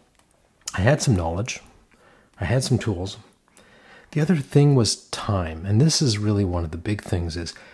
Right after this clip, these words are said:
what does it take to actually create some of these things? I knew how long it took me to write a blog post, but I had no idea how long it would take to record a podcast. Does a ten-minute podcast take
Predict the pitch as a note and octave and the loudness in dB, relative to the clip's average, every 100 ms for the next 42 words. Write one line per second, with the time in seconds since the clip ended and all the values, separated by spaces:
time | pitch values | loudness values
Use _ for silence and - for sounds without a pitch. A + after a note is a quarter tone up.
0 | - - _ - B2+ E3 - E3+ C#3+ D3 | -20 -20 _ -6 -2 -2 -2 -2 0 -4
1 | - - A2 A2 - _ _ _ _ _ | -8 -6 -6 -6 -10 _ _ _ _ _
2 | - C3 - G2+ - A2 - - G#2 A2+ | -14 -12 -8 -8 -6 -6 -6 -4 0 0
3 | D#3 - F#2+ F2 F2 F#2+ - - - - | -2 -2 -4 -4 -8 -10 -14 -20 -20 -20
4 | - A2 A2 E3 C3+ G2+ F#2 F2+ A2 F#2 | -6 0 2 4 4 2 2 -2 -2 -2
5 | E2+ E2+ E2 E2 F#2+ C3+ D3 - F2+ D#2+ | -4 -6 -8 -4 0 0 0 -4 -8 -10
6 | - F#2 G2 F#2+ D#3+ C#3 F2 F#2 F2 F#2+ | -8 -6 -4 0 2 2 0 -6 -6 -6
7 | F#2 F2+ F2+ - F#2+ - - F#2+ F#2 _ | -4 -6 -8 -6 -8 -8 -8 -8 -8 _
8 | - _ D#3 - - F#2 F2 - B2 D#3 | -20 _ -4 -4 -4 -2 -4 -6 -4 -4
9 | - F2 - - - - _ G2+ F#2 - | -4 -8 -6 -10 -10 -20 _ -6 -6 -4
10 | A#2+ A#2+ A2+ G#2+ - A2 G#2+ G#2 F#2+ - | 0 2 2 0 0 -2 0 -2 -2 -4
11 | G2 E2+ - | -8 -10 -16